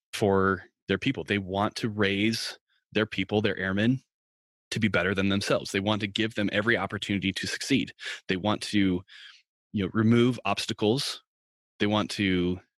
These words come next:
provide opportunities for growth and development. They want to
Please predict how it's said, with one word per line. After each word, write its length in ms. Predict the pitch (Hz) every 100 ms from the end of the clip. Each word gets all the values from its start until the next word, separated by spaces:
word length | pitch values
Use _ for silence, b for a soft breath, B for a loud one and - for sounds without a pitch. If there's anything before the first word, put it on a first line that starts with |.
| _ -
provide 500 | 113 101 98 98 104
opportunities 600 | 101 113 104 104 92 92
for 500 | - 95 92 87 87 - -
growth 260 | - 98 104
and 80 |
development. 640 | 95 80 85 - 131 104 - _ B B B B _
They 80 | 98
want 220 | 98 95
to 400 | - 101 92 87